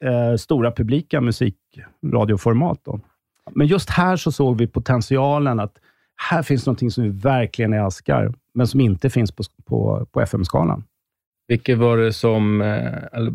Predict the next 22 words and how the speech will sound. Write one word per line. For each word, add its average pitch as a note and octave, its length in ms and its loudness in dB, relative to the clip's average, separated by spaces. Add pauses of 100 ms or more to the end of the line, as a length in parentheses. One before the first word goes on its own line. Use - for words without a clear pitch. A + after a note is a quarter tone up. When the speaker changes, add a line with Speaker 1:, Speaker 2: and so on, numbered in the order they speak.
Speaker 2:
var A#2+ 340 0
kom A2 260 0
lyssnarna A#2 480 -2
ifrån G#2+ 300 -8
då? A2+ 60 -10
Vilka G#2+ 260 -10
stationer G#2+ 380 -8
kom G#2+ 160 -8
de A#2+ 180 0
ifrån? - 160 -10 (720)
Speaker 1:
Eh, C3 60 6
de C#3+ 200 4
kom E3 240 2
ju G3 60 2
givetvis, C3 680 0
i B2+ 60 -6
första D#3+ 280 2
hand E3 180 2
så C3+ 100 -2
kom D3 220 2
de C#3 180 2
från, A2+ 600 2